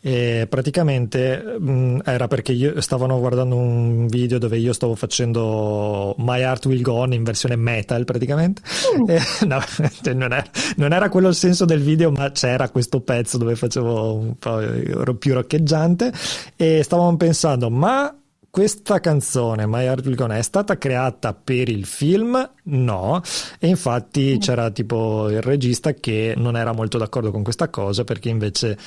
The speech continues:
Speaker 1: era stata presa
Speaker 2: Mm.
Speaker 1: per farla poi diventare un successo commerciale, mm, grazie al film, eccetera. Insomma, quindi,
Speaker 2: E quello
Speaker 1: eh,
Speaker 2: è, eh, sì, quello è un altro caso, cioè nel senso, quando ci sono, eh, i grandi musicisti di oggi, no, che creano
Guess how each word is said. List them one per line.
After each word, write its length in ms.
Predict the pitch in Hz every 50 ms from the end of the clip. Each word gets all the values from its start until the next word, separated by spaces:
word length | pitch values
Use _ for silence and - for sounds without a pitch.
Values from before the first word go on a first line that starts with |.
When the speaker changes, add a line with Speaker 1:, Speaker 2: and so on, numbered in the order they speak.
| - - - - - 208
Speaker 1:
era 200 | - - 107 107
stata 280 | - - 110 90 - 107
presa 1000 | - - - 101 104 101 101 98 104 107 107 104 104 101 101 101 101 101 98 98
Speaker 2:
Mm. 240 | 107 - - - 185
Speaker 1:
per 200 | 123 113 104 95
farla 360 | - - 123 110 107 113 104
poi 200 | - - 117 110
diventare 440 | 107 110 110 107 101 107 110 107 110
un 80 | 101
successo 360 | - - - 117 101 - -
commerciale, 1500 | 104 - 110 107 110 110 104 - - 113 101 98 104 104 104 107 107 107 104 104 101 101 101 101 104 104 - - - - -
mm, 420 | - - - - - - - -
grazie 380 | 107 107 110 104 101 - - 117
al 100 | 104 101
film, 340 | - - 110 101 98 101 95
eccetera. 360 | 90 - 104 95 - - -
Insomma, 300 | 92 - - 104 98 90
quindi, 260 | - 117 107 107 104 104 - - - - -
Speaker 2:
E 60 | - 226
quello 400 | - - 233 233 254 269 262 240
Speaker 1:
eh, 160 | 220 - - - - - _ - - _
Speaker 2:
è, 180 | - - 240 226
eh, 40 |
sì, 140 | 190 - -
quello 220 | - - 247 262 269
è 20 |
un 60 | 254
altro 240 | 233 220 233 247 240
caso, 340 | 247 233 208 208 208 214 226
cioè 160 | 226 - 220
nel 160 | 208 214 -
senso, 360 | - - 240 226 214 - 214
quando 260 | - - 214 214 226 220
ci 140 | - -
sono, 480 | 220 - - 233 214 208 202 196 202 -
eh, 560 | - - 196 196 190 190 190 185 185 185 185 185
i 60 | 180
grandi 320 | 180 202 208 214 208 208 196
musicisti 640 | 196 196 185 214 196 - - 208 196 - - -
di 80 | 190 214
oggi, 340 | 214 202 196 202 180 226 214
no, 140 | 202 185 180
che 140 | - 196
creano 640 | 185 - 220 214 214 208 196 190 190 185 180 185 -